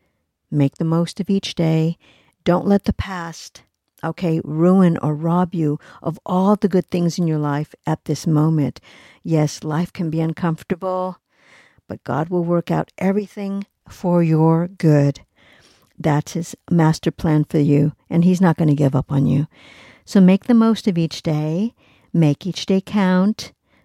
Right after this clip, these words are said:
Be present and connected. Don't waste your life in the past. Join your journey. It's your life. Enjoy the beauty of nature. Enjoy your family,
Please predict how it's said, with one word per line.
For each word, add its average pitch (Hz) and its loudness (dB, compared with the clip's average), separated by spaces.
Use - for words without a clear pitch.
Be 190 4
present 190 0
and 175 -2
connected. 175 2
Don't 175 4
waste 202 2
your 202 2
life 170 0
in 170 -2
the 180 0
past. 165 -4
Join 175 0
your 170 2
journey. 175 0
It's - -4
your 175 2
life. 190 0
Enjoy 175 4
the 165 -2
beauty 175 0
of 170 -2
nature. 180 0
Enjoy 190 0
your 196 2
family, 180 -2